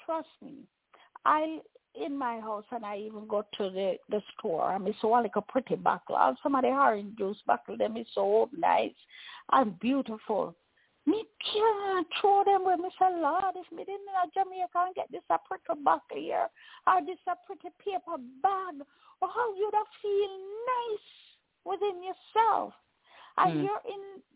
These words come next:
Speaker 1: somewhere where this is like nothing for somebody.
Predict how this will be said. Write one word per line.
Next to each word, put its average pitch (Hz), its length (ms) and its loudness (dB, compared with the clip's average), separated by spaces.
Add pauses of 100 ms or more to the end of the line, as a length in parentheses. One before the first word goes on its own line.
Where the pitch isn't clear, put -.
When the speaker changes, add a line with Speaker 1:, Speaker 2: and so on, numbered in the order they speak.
(360)
Speaker 1:
somewhere 349 680 0
where 330 420 -8 (100)
this 349 240 -8
is 302 220 -10
like 330 340 4
nothing 269 640 -4
for 254 100 -2 (140)
somebody. - 640 0